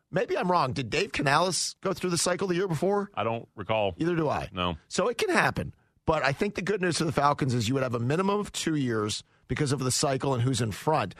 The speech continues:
Speaker 1: Like, Bobby Slowik probably gets a job before Zach if Zach's a home run. Ben Johnson gets a job before, uh, Zach Robinson if Zach's a home run. The other thing I would do,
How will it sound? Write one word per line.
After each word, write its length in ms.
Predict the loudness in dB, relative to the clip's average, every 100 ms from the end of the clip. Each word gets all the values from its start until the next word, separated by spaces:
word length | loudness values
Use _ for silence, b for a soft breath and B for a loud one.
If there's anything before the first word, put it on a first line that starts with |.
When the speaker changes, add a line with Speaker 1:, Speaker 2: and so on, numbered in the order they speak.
| B
Speaker 1:
Like, 160 | -2 2
Bobby 280 | 2 2
Slowik 440 | 0 0 0 0 0
probably 300 | 2 2 2
gets 180 | -2 -2
a 60 |
job 300 | 0 2 2
before 520 | 0 -2 0 2 0 b b b _ _ -4
Zach 320 | -2 0 -2
if 60 | 0
Zach's 380 | 0 0 -2 -2
a 60 |
home 220 | 0 0 0
run. 220 | -2 -6 b b b b b _ _ _ _ _ -20 -20 -4
Ben 200 | -2 2
Johnson 460 | 4 4 2 -2 -6 _ _ -6
gets 220 | -4 0
a 60 | 0
job 300 | 2 4 4
before, 440 | 2 2 2 0 -4 _
uh, 120 | -2 0
Zach 260 | 0 2
Robinson 500 | 2 2 0 -2 -2 -2
if 140 | -2
Zach's 320 | 2 0 2
a 60 | 2
home 200 | 2 2
run. 280 | 0 -2 -8 b b b b b -2
The 100 | 0
other 180 | 2
thing 180 | 2 2
I 100 | 4
would 180 | 2 0
do, 280 | -2 -2